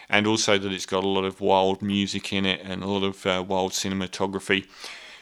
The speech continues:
But w-, is it any good? Um, yes and no. And I would emphasise no slightly more. Um, there's an awful lot going for it. I like the patient build in the first half a bit,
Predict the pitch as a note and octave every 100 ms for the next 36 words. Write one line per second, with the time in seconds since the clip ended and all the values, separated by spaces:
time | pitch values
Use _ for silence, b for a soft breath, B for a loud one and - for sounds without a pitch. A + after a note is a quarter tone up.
0 | B - D#3+ D3 C3 D#3 E3 G3 G3+ G3
1 | B3 B3+ - B B - E3+ F#3+ F3 -
2 | _ _ _ _ _ - C3+ C3 C#3+ -
3 | B2+ A#2 A2 G#2 E2+ E2+ - _ _ _
4 | _ _ _ _ A2 G#2 G#2 G2+ F#2+ G#2+
5 | G#2+ A#2 A2+ A2+ - G#2+ G2+ G#2+ G2+ G2
6 | G2+ G2 - - A2+ G#2+ G2 G2+ G2 G2+
7 | F#2 F2+ - B B B B A2 A2+ A#2
8 | - A#2+ C3 C3+ E3+ G#3+ A#3+ F#3 C3 B2+
9 | B2+ - A2 G2 G2+ B2+ F3+ F3 - C#3+
10 | B2+ - G#2 G2+ A2+ A2 G#2+ A2 G2+ -
11 | G#2+ G2+ - G#2+ G2+ - - B B B
12 | B _ A#2 G#2+ A#2+ F2+ D2+